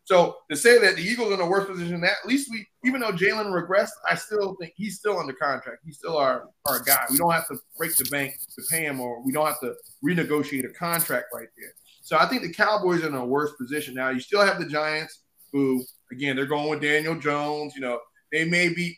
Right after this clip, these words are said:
they just got their, their defensive coordinator just resigned. So there's a, what happened when the Eagles and the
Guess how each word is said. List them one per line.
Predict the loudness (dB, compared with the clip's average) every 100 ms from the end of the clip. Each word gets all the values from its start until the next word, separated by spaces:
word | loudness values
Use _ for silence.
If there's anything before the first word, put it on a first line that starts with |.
| -4
they |
just | -2 2
got | 4 4 2
their, | -2 -2
their | -2 -2 -2
defensive | -4 -4 -8 -4
coordinator | -2 0 0 -2
just | -2 -4 -4
resigned. | -6 -4 -2 -2 -4 -10 _ _
So | 2 2 2 -6 8
there's | 10 10
a, | 4 0 -14 _
what | 2 6 8
happened | 8 8 6 -2 -4
when | -4 -2
the | -2
Eagles | -4 2 2 0 -6
and |
the | -6